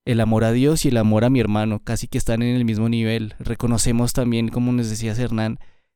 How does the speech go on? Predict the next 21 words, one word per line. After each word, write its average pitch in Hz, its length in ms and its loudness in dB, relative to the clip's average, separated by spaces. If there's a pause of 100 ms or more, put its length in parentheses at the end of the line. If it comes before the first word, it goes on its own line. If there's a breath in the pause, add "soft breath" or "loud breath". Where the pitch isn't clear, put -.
(120)
que - 80 2
existe 156 380 2
el 139 80 2
mal, 170 400 0
que - 80 -6
existe 143 340 -2
el 156 80 2
demonio, 147 600 0
que - 80 -6
estamos 127 400 0
tentados 127 480 0
constantemente 127 880 -2
y 143 100 -4
que 123 140 -4
tenemos 123 340 0
que 143 120 -2
suplicar 117 580 -2
por 127 160 -2
nuestro 127 260 -4
corazón 110 480 -4
débil. 131 320 -4